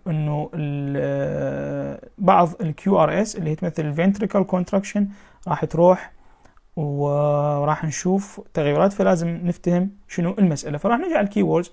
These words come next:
اللي هي progressive extension of the بي كيو interval. يقصد إنه ال-، بين ال P wave وال Q wave هناك مسافة بسيطة دا تزيد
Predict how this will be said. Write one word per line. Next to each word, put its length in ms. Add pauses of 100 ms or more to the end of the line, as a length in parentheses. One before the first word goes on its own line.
(600)
اللي 140
هي 140
progressive 840
extension 800
of 80 (420)
the 240 (200)
بي 240 (920)
كيو 360 (580)
interval. 420 (920)
يقصد 480
إنه 300 (840)
ال-، 160
بين 240
ال 120 (300)
P 20
wave 340
وال 180
Q 80
wave 520
هناك 340
مسافة 360
بسيطة 560 (280)
دا 80
تزيد 440